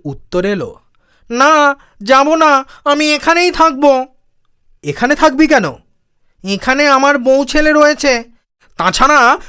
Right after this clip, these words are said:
বউটার জন্যই আমি জলে ঝাঁপ দিয়ে মরেছি, ওকেও আমি ঘাড় মোটকে শেষ করব।" এই কথা শুনে নগেনের ছেলেরা ভয় পেয়ে মাঝিকে বলল,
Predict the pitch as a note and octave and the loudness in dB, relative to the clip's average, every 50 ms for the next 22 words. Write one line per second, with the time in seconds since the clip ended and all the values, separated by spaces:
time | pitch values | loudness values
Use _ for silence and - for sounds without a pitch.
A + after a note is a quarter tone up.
0 | - - E3+ F3+ A3+ A#3+ C4 C4+ - - C#4+ C#4+ C4 A3+ A3+ C#4 C4 C4 C4 C4 | -16 -10 -2 0 2 2 2 2 2 0 0 0 0 -2 -2 -2 -2 0 2 2
1 | B3+ B3+ B3 A#3+ A#3 A3+ A3+ G#3 E3+ G3+ G3 G3+ G#3 G3+ E3 D3+ F#3 G3 G#3 G#3+ | 2 4 4 2 2 2 0 0 0 0 2 2 0 0 -2 -4 -2 -2 -2 -2
2 | G3+ E3+ E3 G3+ G3+ G3+ G3 F#3+ F#3+ F#3+ F#3 - - - E3 C3+ A2+ - - _ | -2 -4 -2 -2 -2 -2 -2 -2 -2 -2 -2 -4 -4 -8 -10 -10 -12 -14 -20 _
3 | _ _ _ _ _ _ _ _ _ _ C#3+ D3 D#3+ D3+ D3+ - G3+ G3+ G#3 G#3+ | _ _ _ _ _ _ _ _ _ _ -8 -6 -6 -6 -4 -2 0 2 2 2
4 | A3 A3+ A#3 A#3+ B3 B3 A#3+ A3+ A3+ B3 C4+ A3 D3+ C#3 A#2 C#3+ D#3+ F3+ G3 G#3+ | 2 2 2 2 0 0 0 0 -2 -2 -4 -6 -8 -12 -10 -6 -4 -2 0 0
5 | A3+ A3 G#3+ A3 A3 A3+ A3 - - A#3+ A3+ G#3+ - - A3 G#3+ G#3 - - - | 0 0 0 0 -2 -2 -2 -4 -2 -2 -2 -2 -2 -2 -2 -2 -2 -6 -8 -6
6 | A3 G#3+ G3+ G3+ G3 F#3+ F#3 F3 D3+ C3 G#2 G2+ G#2 _ _ _ _ _ _ _ | -4 -2 -2 -2 -2 -2 -2 -4 -4 -6 -10 -16 -20 _ _ _ _ _ _ _
7 | _ _ _ _ _ _ - B2+ C#3+ D3+ E3 D#3 D3+ - D3 C3+ - - D3+ C#3 | _ _ _ _ _ _ -6 -4 -2 -2 -2 -4 -6 -6 -6 -6 -6 -6 -8 -10
8 | - - - A#2+ B2+ C3+ A#2+ G2 F2 - - _ _ _ _ _ - _ _ _ | -10 -12 -12 -10 -10 -10 -10 -12 -14 -18 -20 _ _ _ _ _ -20 _ _ _
9 | - C3 C3+ C3+ C3+ C#3 D#3 D#3 D#3 E3 D#3 D#3+ _ - - C#3+ B2+ C3+ C#3+ C#3+ | -8 -6 -6 -4 -4 -4 -4 -4 -4 -6 -8 -10 _ -12 -10 -8 -6 -6 -4 -4
10 | D3+ C#3+ A#2+ - - - B2+ D3 E3 E3 D#3 D#3 D3+ D3+ D3+ D3+ C#3+ B2+ A#2+ B2+ | -4 -4 -4 -6 -8 -4 -2 -2 -2 -2 -4 -4 -4 -4 -2 -4 -4 -6 -8 -8
11 | B2 A2+ A2+ - - C#3 A#2 A2 A#2+ B2+ B2+ C3 C#3 B2 G#2 | -10 -10 -14 -12 -10 -12 -10 -10 -10 -10 -8 -8 -8 -8 -10